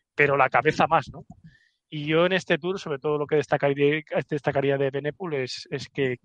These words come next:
que la cabeza yo creo que, que le he visto que ha crecido un par de puntos, ¿eh? Que, que es un hombre más maduro y, y que sabe, que sabe, se conoce más, ¿no?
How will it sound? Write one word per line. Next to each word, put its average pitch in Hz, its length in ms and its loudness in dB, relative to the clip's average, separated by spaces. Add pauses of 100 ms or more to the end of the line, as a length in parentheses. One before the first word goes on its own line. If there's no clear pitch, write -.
que 156 140 2
la 151 120 4
cabeza 175 340 4
yo 180 80 0
creo 185 160 -6
que, 156 260 0
que 139 320 0
le 139 60 -2
he 156 40 0
visto 160 220 -8
que - 80 -2
ha 143 40 2
crecido 131 340 -6 (240)
un 165 140 -12
par 131 140 2
de 117 80 -4
puntos, - 360 -20
¿eh? 156 100 -8
Que, 117 200 -8 (400)
que - 80 0
es 170 120 -2
un 180 100 -4
hombre 160 200 4
más 160 140 2
maduro 160 400 0
y, 143 340 0
y 135 100 -14
que 135 140 -2
sabe, 123 540 -2 (800)
que 160 100 2
sabe, 196 400 4
se 175 140 -2
conoce 180 320 0
más, 113 240 -8
¿no? 208 80 -12